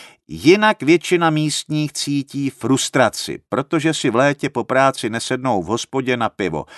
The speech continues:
Je tam plno. Nezaparkují na náměstí a tak dále. V sezóně ztrácíme prostor pro běžný život. Loni po půlce března do města nepřijel nikdo. Zpětně bych řekl, vzpomíná Zdeněk,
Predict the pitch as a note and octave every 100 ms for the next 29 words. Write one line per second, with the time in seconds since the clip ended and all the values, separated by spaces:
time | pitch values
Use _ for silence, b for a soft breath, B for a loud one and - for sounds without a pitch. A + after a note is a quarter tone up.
0 | B B A2 D#3+ C#3+ C3+ C3 A#2 D#2 -
1 | _ _ A2 D3 E3 - D#3+ D3 D3+ D3
2 | G#2+ A2 C3 C3+ C#3+ C#3 - C#3+ C#3+ A#2+
3 | - A2 F#2 E2+ D#2 B1 - _ _ _
4 | B B B - F3+ E3 A#3 B3 F#3+ -
5 | F3 F#3 - F#3+ D#3 C3 C#3+ - E3+ D#3
6 | - C3 C3+ D3 C3+ C#3+ C#3 A2 D2 G1+
7 | - - _ _ _ B B G2 D3 A3+
8 | G#3 D#3 D3 D3+ E3+ D#3+ D#3+ A2 B2+ B2+
9 | C#3+ C#3 C3 C3+ C3+ - C3 B2+ - -
10 | B2+ A#2+ A2 G2+ E2+ D2+ A#1+ - _ _
11 | _ b b b b - - - - C3+
12 | E3 - F#3+ G3+ F#3 G2 F#2 G2+ - G2+
13 | A2 - - - F#2 F2+ D#2+ C#2+ D#2 F2
14 | D2+ A#2 E3+ -